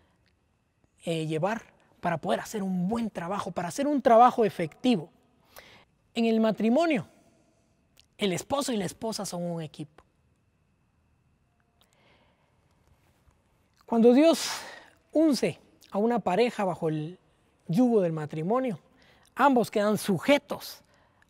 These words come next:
a la soberanía del Dios mismo. Él se convierte en nuestro amo,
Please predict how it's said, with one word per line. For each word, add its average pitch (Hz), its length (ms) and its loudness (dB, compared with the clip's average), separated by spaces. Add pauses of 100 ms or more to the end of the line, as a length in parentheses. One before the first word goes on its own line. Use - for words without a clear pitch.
a - 60 -4
la 165 120 -2
soberanía 180 560 -4
del 156 340 -8 (160)
Dios 214 320 -2
mismo. 202 460 -2 (960)
Él 202 160 -2
se 185 100 -4
convierte 185 380 -2
en 175 60 -2
nuestro 156 400 -10
amo, 240 420 -4